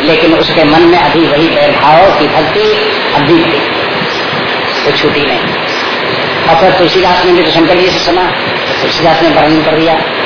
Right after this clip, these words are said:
जो शंकर जी ने कहा, तुलसीदास ने कह दिया। तुलसीदास को क्या कहना लगता है? तो इसलिए कहते हैं कि "गरियो मृत घोर रो भारी,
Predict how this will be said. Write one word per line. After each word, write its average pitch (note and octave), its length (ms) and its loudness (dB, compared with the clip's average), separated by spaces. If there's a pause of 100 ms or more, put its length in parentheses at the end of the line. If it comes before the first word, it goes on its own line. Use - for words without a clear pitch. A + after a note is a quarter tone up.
(120)
जो D3 60 2
शंकर D3 340 2
जी E3 80 2
ने E3 100 2
कहा, D#3+ 340 -2
तुलसीदास E3 360 2
ने E3+ 120 0
कह F3 140 2
दिया। F3+ 200 2
तुलसीदास D#3+ 440 0
को F3 80 0
क्या - 140 0
कहना D3 240 0
लगता C3+ 300 -4
है? - 240 -4 (1160)
तो D3 60 0
इसलिए D#3 280 2
कहते D#3+ 240 2
हैं E3 140 0
कि D#3+ 80 -2
"गरियो D3+ 420 2
मृत D3+ 200 2
घोर D3+ 320 0
रो D3+ 280 2
भारी, D3+ 540 0